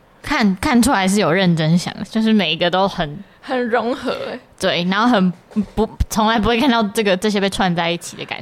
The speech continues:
Speaker 1: 觉。
Speaker 2: 啊，那通常人都是用形容词写自己吗？
Speaker 1: 就可能比较短，但没关系啊，都可以。嗯。
Speaker 2: 哦，那第二个我会用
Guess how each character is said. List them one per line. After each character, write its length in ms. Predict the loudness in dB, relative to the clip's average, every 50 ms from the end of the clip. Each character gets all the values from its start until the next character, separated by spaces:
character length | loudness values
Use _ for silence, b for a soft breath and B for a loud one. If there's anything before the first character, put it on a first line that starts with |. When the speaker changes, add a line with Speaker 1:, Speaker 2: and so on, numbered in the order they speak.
| -12 -14
Speaker 1:
觉。 180 | -14 -12 -12
Speaker 2:
啊， 540 | -12 -10 -10 -8 -8 -6 -6 -6 -6 -4 -4 -2
那 120 | -2 -2 -2
通 220 | -2 -2 0 0
常 220 | 0 0 2 2
人 160 | 2 2 2 0
都 80 | 0
是 160 | -2 -2 -2
用 180 | 0 0 0 -2
形 200 | -2 -4 -4 -4
容 160 | -4 -4 -4
词 200 | -6 -6 -8 -8
写 200 | -8 -8 -10 -12
自 140 | -10 -12 -12
己 140 | -12 -12 -12
吗？ 60 | -10
Speaker 1:
就 80 | -8 -6
可 100 | -4 -2
能 140 | -2 -4 -4
比 60 | -2
较 140 | -4 -4 -4
短， 200 | -4 -4 -4 -4 -4 -4 -6 -4 0
但 140 | 0 2
没 100 | 2 4
关 160 | 2 2 2 2
系 80 | 0
啊， 80 | 0 0
都 160 | 0 0 -2
可 220 | -2 -4 -6 -8
以。 160 | -8 -8 -10 -12 -14 -12
嗯。 100 | -10 -10
Speaker 2:
哦， 600 | -8 -6 -6 -4 -4 -4 -4 -4 -6 -6 -8 -10 -14 _ _
那 160 | -6 -6 -6 -8 _ _ _ _ _ _ _ _ _
第 100 | -2 0
二 120 | 0 0
个 180 | -2 -2 -4 -4
我 100 | -4 -6
会 240 | -4 -4 -4 -4 -2
用 440 | -2 -2 -2 -2 -2 -4 -6 -8